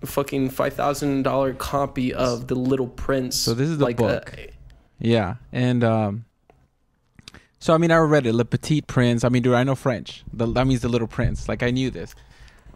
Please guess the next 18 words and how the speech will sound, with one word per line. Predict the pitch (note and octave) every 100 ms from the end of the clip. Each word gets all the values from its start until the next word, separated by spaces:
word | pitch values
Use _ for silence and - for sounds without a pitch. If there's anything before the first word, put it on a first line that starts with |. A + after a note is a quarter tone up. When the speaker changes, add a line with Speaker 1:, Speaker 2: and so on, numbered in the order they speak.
| - -
Speaker 2:
I'm | B2+ C3
like, | A#2+ A2 -
"Oh, | D#3 F#3 F#3 C#3 A2
The | A#2
Little | C3 D#3+
Prince, | - D#3+ C#3+
I've | A#2+
heard | - E3+
of | F3 C#3
this | B2+
before. | A#2+ A#2 - D#3+ C3 B2 A2+
Like, | A2
I've | A#2 -
heard | C3+ C#3
of |
this | B2 A#2+
name | A#2+ A#2+
before." | A2+ A2 A2+ A2+ A2+